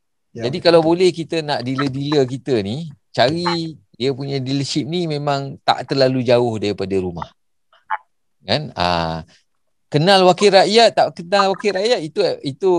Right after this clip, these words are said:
Speaker 2: bonus lah saya rasa.
Speaker 1: Hmm. Lepas tu, L, kalau katakanlah kalau, kalau sebab dia kena berada di kawasan tu,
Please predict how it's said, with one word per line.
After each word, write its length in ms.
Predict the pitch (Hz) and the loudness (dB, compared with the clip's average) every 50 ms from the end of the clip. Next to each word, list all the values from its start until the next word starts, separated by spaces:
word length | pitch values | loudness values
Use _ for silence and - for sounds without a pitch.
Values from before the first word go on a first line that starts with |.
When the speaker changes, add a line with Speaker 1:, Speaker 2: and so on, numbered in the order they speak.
| 156 143 - | 0 -2 -2
Speaker 2:
bonus 400 | 117 117 135 160 170 165 139 117 - | -2 -2 -2 0 0 -2 -2 0 0
lah 160 | 123 104 92 92 | 0 0 0 -2
saya 240 | - - 104 104 | -4 -6 -6 -6
rasa. 160 | 104 - 110 101 - - - - _ _ _ _ | -6 -4 -6 -6 -6 -8 -16 -20 _ _ _ _
Speaker 1:
Hmm. 320 | 117 110 104 - - - _ _ _ _ _ _ _ _ _ - | -16 -14 -14 -14 -16 -18 _ _ _ _ _ _ _ _ _ -12
Lepas 320 | 131 139 143 180 196 202 | -10 -6 -2 -2 -2 0
tu, 240 | - 269 240 233 196 | 2 2 2 4 6
L, 320 | 208 208 196 196 240 247 | 8 8 8 8 6 2
kalau 400 | - - 202 208 208 208 202 - | 0 2 4 4 4 4 4 2
katakanlah 480 | - 202 196 220 208 214 208 208 190 170 | -2 -4 -4 -2 0 2 2 2 2 0
kalau, 560 | 190 175 170 170 165 160 160 160 160 160 160 | 0 -2 0 2 2 2 2 0 -2 -2 -4
kalau 640 | 160 156 160 160 156 156 156 156 156 156 156 156 151 | -4 -4 -2 -2 -2 -2 -2 -2 -4 -4 -4 -6 -8
sebab 400 | 147 147 147 151 151 - - 139 | -8 -6 -4 -2 -2 -4 -4 -4
dia 160 | 151 160 156 | -6 -6 -4
kena 160 | 156 156 156 | -4 -6 -4
berada 240 | 165 143 147 151 147 | -2 -2 -2 -2 0
di 160 | 160 151 147 | -2 -4 -4
kawasan 560 | - 143 139 143 143 143 - 147 131 127 117 | -2 -2 -2 -2 -2 -2 -2 -4 -4 -4 -8
tu, 240 | 120 110 120 139 156 | -10 -10 -10 -10 -12